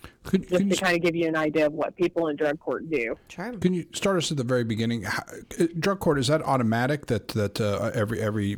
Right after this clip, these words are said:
Speaker 1: uh, circuit, uh, or every county will have a drug court that people can, people can avail themselves of, uh, or is it something that you chose to bring, uh, for, bring up?
Speaker 2: Um,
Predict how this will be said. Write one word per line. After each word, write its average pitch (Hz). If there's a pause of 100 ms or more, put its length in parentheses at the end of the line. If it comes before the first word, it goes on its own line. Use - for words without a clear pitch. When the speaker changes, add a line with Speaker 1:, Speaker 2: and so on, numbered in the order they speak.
Speaker 1:
uh, 107
circuit, -
uh, 101
or 92
every 92
county 101
will 92
have 95
a 92
drug 95
court 101
that 98
people 101
can, 90
people 101
can 90
avail 92
themselves 92
of, 98
uh, 101
or 92
is 92
it 90
something 98
that 90
you 98
chose 117
to 127
bring, 107
uh, 104
for, - (300)
bring 113
up? 120 (2000)
Speaker 2:
Um, 180